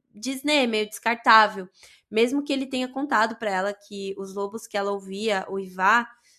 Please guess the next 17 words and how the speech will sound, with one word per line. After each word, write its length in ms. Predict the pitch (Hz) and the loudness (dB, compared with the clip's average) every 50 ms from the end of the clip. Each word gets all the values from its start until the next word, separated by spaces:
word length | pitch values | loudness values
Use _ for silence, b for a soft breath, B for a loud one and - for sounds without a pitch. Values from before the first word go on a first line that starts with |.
| b b _ _ _ - | b b _ _ _ -8
é, 340 | 185 190 185 185 190 185 180 | -6 -4 -2 -2 -2 -4 -4
no 140 | 180 185 185 | -4 -6 -8
bosque, 600 | 175 170 185 185 190 214 233 233 - _ - 175 | -6 -4 -2 2 2 2 2 0 -4 _ -18 -18
que 140 | - - 185 | -12 -10 -10
era 180 | 180 175 185 | -8 -6 -6
o 40 | 180 | -6
lugar 320 | 180 185 180 185 180 196 202 | -6 -8 -6 -2 -2 -2 -2
favorito 520 | - - 196 185 190 190 202 202 196 190 | -4 -8 -10 -8 -6 -6 -6 -8 -8 -10
dela, 360 | 180 180 185 190 202 202 180 | -6 -4 -2 0 0 0 0
assim, 480 | 180 180 - - 190 185 180 175 180 180 _ _ _ | -4 -8 -10 -12 -10 -10 -8 -10 -12 -14 _ _ _
na 180 | - 185 185 185 | -16 -12 -12 -12
região 520 | 190 180 185 185 180 170 185 190 196 196 | -10 -10 -10 -10 -10 -6 -6 -4 -4 -2
ali 160 | 190 185 185 175 | -4 -4 -6 -8
de 120 | 175 185 | -10 -10
onde 140 | 180 180 180 | -10 -8 -8
ela 180 | 180 180 180 | -10 -10 -10
morava, 580 | 180 180 180 185 202 220 254 262 233 214 190 - | -10 -10 -4 2 4 4 4 4 2 -2 -8 -10